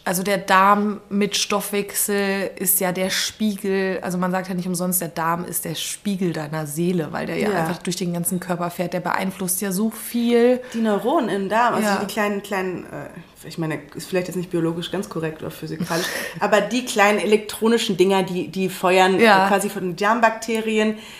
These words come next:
Speaker 2: ähm, kommunizieren wiederum mit den, den Neuronen, glaub ich, und die gehen eigentlich durch den Vagusnerv direkt zum Gehirn.
Speaker 1: Mhm.
Speaker 2: Also das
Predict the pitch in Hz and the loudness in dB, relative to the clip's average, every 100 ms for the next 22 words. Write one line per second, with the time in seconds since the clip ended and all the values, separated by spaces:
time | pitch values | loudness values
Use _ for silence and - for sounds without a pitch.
0 | - - 202 196 190 - 208 202 196 - | -12 -2 0 0 -2 -2 0 0 -2 -4
1 | 220 214 202 196 190 190 185 185 - 190 | 0 0 0 -2 0 0 -2 -4 -8 -4
2 | 185 170 - 190 185 185 180 190 247 247 | -4 -6 -8 -6 -4 -4 0 0 0 0
3 | 226 233 226 - 196 220 247 - - 214 | 0 0 -2 -6 -4 -4 -4 -8 -6 -2
4 | 214 202 214 - 190 175 196 240 214 175 | -2 -2 -4 -6 -4 4 4 4 0 -4
5 | 170 185 196 196 202 170 180 151 - 233 | -6 -6 -8 -6 -8 -6 -6 -6 -2 4
6 | 220 226 302 226 | 6 6 2 -2